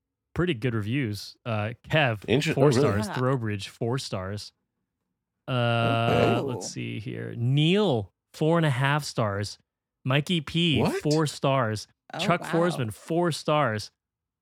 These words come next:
Speaker 1: Excuse
Speaker 2: Okay.
Speaker 1: me?
Speaker 3: Oh.
Speaker 2: Okay, so, so this is great. This is all
Speaker 1: Wow.
Speaker 2: wonderful news.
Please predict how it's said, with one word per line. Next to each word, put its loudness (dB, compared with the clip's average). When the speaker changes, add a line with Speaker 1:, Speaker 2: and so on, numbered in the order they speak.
Speaker 1:
Excuse 2
Speaker 2:
Okay. 2
Speaker 1:
me? 2
Speaker 3:
Oh. -8
Speaker 2:
Okay, 4
so, 4
so 0
this 2
is 2
great. 2
This 0
is 2
all 8
Speaker 1:
Wow. 6
Speaker 2:
wonderful 4
news. 0